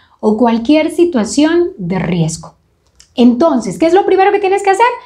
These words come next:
Pues identificar cuáles son tus proveedores y tus contratistas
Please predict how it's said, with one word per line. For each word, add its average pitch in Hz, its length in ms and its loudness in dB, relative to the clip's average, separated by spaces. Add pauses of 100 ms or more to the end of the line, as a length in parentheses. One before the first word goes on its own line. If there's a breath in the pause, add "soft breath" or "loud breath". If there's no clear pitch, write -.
(200 loud breath)
Pues 220 300 -2
identificar 311 1080 2
cuáles 202 420 -2
son 233 220 2
tus 196 180 -4
proveedores 269 800 0
y - 220 -6
tus 339 260 2
contratistas 339 960 -2